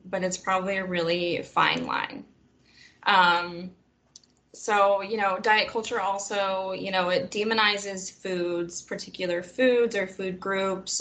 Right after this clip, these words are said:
or, um, types of food, like organic versus non-organic, that kind of thing.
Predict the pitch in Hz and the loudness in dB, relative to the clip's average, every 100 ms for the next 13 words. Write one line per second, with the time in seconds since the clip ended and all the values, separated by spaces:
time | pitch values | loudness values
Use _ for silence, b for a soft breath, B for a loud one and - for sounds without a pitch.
0 | - 185 180 180 180 170 B B B B | -2 4 4 6 2 0 B B B B
1 | B B 190 175 175 175 170 190 - - | B B 6 6 6 2 -2 -6 -10 -20
2 | _ _ _ _ _ _ _ _ _ _ | _ _ _ _ _ _ _ _ _ _
3 | - 196 185 185 185 180 - 180 170 170 | 0 2 2 0 -2 -2 -2 0 0 0
4 | 170 170 170 - - - _ - 196 185 | 0 0 -2 -8 -10 -12 _ -4 -2 2
5 | 180 175 175 175 170 175 185 175 170 175 | 2 2 2 0 0 -2 0 0 0 0
6 | 175 170 165 - - 185 170 175 175 175 | 0 2 0 -4 -2 -2 0 -2 -2 -2
7 | 180 - 180 | -2 0 -2